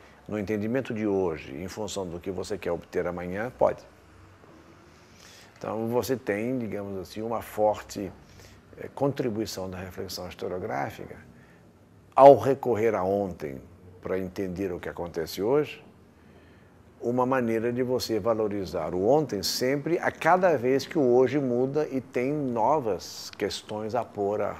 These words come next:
ao seu respectivo ontem, né? Então, o passado, no fundo, é sempre requestionado a cada vez que o presente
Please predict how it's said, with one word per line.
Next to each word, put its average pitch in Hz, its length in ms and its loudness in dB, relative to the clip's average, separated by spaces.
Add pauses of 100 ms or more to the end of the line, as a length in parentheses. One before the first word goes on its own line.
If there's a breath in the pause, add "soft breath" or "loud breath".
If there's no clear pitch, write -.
(180)
ao 95 180 -4
seu 123 240 2
respectivo 101 840 -2
ontem, 82 400 -4 (680)
né? 55 140 -12 (600 loud breath)
Então, 131 160 8
o 139 60 12
passado, 165 880 6
no 117 140 0
fundo, 170 420 2
é 165 100 6
sempre 175 440 0
requestionado 143 1300 0 (320 loud breath)
a 117 100 2
cada 165 340 4
vez 139 240 2
que - 80 -4
o 147 60 2
presente 123 760 -2